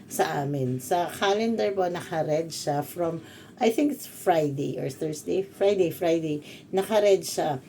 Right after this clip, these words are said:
hanggang Monday. Kasi nga, di ba yung Easter Sunday, minimove nila yan ng Monday. So, ganun. Pero, ah, hindi po kasi kami kasali dyan. Ayun. Bali, ang nilabas na namin is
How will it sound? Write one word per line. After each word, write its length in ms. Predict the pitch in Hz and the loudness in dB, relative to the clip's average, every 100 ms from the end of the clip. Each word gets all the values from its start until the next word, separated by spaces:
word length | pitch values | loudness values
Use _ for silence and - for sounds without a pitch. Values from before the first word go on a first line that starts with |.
| - - - | -20 -18 -2
hanggang 400 | 220 214 233 226 | 2 6 6 6
Monday. 560 | 196 170 160 156 143 | 4 2 2 0 0
Kasi 320 | 127 156 151 170 | 0 -2 -2 -2
nga, 160 | 165 | -2
di 80 | 156 | -2
ba 160 | 151 160 | 2 2
yung 320 | 160 165 156 - - - | 2 -4 -6 -12 -12 2
Easter 320 | 196 196 202 | 4 4 4
Sunday, 480 | 196 175 160 165 160 | 4 4 0 0 0
minimove 480 | 156 156 151 147 135 147 | -2 -2 0 0 0 -2
nila 160 | 139 | 0
yan 160 | 135 131 | 0 2
ng 120 | 127 | 2
Monday. 400 | 127 117 117 120 107 - - - - - - - - - - - - | 0 -2 -8 -8 -10 -16 -20 -20 -20 -20 -20 -14 -8 -8 -10 -20 -16
So, 320 | - 175 170 | -2 0 2
ganun. 240 | 143 127 - - - - - | 0 -4 -6 -18 -20 -12 2
Pero, 640 | 208 220 233 180 160 170 - - - - | 6 6 6 6 6 4 -2 -20 -18 -6
ah, 400 | 165 160 151 147 | -2 0 0 0
hindi 320 | 180 214 196 | 2 2 0
po 160 | - 185 | -6 -6
kasi 320 | 165 190 - | -4 -4 -2
kami 160 | 175 170 | -4 -2
kasali 480 | 151 139 139 131 127 | -2 -2 0 0 0
dyan. 320 | 117 107 123 | -2 -8 -8
Ayun. 280 | 120 117 110 | -8 -8 -4
Bali, 240 | 151 190 | -2 0
ang 240 | 180 185 180 | -2 -2 0
nilabas 480 | 175 175 180 185 180 | 2 2 2 -2 -2
na 160 | 160 | -2
namin 160 | 156 165 | -4 -4
is 160 | 151 | -6